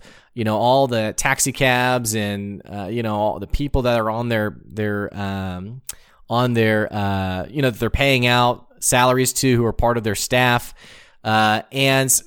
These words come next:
what basically happens is you have a company that comes along and says, "We're going to become a multi-million dollar company that doesn't have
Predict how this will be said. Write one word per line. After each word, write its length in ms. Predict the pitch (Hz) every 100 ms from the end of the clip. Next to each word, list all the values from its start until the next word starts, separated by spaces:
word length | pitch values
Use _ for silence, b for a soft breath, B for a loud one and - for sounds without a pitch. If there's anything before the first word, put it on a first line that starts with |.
| _
what 240 | 131 127
basically 380 | 131 131 - 117
happens 420 | 123 247 160 120
is 160 | 117 110
you 60 |
have 100 | 113
a 40 | 110
company 280 | 135 139
that 80 | 123
comes 240 | 98 131 147
along 320 | 120 107 110
and 100 | 104
says, 380 | - 113 110 - b b b b b b
"We're 220 | 131 156
going 280 | 202 190 175
to 40 | 156
become 380 | 143 151 143
a 160 | 131 117
multi-million 800 | 110 120 143 160 143 139 147 143
dollar 300 | 131 131 127
company 440 | 110 123 117 120 110
that 180 | 104 101
doesn't 240 | 120 120
have 400 | 117 110 110 -